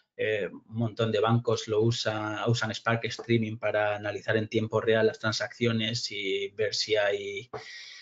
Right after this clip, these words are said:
eh, pues, transacciones fraudulentas o hay problemas. Eh, y, bueno, Alibaba, como comentaba antes, para su grafo distribuido.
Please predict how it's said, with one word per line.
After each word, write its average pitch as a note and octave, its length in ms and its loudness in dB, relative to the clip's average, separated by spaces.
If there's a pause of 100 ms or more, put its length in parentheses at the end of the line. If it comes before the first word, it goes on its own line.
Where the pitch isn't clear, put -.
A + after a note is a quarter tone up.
(180)
eh, G#2+ 760 4
pues, G2 180 -6 (140)
transacciones A2 480 -4
fraudulentas D#3+ 840 2
o A2+ 160 -2
hay B2+ 360 -2
problemas. D#3+ 960 2
Eh, G#2 460 -2 (1700)
y, A2+ 260 6
bueno, C3+ 180 6
Alibaba, A#2+ 380 6
como A#2 180 2
comentaba G#2 360 -2
antes, A#2+ 220 -2
para G2 500 -6
su - 160 -10
grafo G2 280 -4
distribuido. G2 640 -8